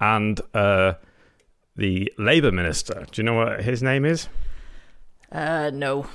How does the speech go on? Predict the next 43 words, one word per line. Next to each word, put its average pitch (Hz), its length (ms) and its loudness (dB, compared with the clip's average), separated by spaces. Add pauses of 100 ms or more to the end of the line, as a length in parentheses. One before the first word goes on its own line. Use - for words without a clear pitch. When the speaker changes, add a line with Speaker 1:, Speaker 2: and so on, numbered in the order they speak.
(760)
Speaker 1:
I 104 80 4
like 127 240 4
his 131 180 2
name 90 240 0
because 95 460 0 (100)
it 104 180 0
is 98 260 2
alliterative. 98 840 -2
I 90 80 -2
li-, 90 140 0
I 87 180 2
Speaker 2:
Oh. 104 60 2
Speaker 1:
like, 113 180 4
I'm 101 140 0
in-, 117 160 0
I'm 101 100 0
into 113 240 0
alliterative 95 280 0
Speaker 2:
I 208 60 4
like 262 200 4
Olaf 226 320 4
Speaker 1:
names. - 60 -6
Speaker 2:
Scholz 208 420 -2
as 175 120 -6
well 165 200 2
'cause 170 140 -8
he 170 80 -10
sounds 175 300 -2
a - 20 -8
bit - 160 -4
like 151 260 -2
a 147 160 -4 (1300)
Disney 160 300 -4
character 151 480 -8
or 151 60 -8
something. 175 400 -10 (460)
Speaker 1:
Yeah. 92 280 -2 (880)
Yeah. 123 240 -2 (760)
Uh, 104 160 2 (760)
he, 123 260 -2
uh, 101 100 0 (100)
it's, - 120 -10
um, 107 360 0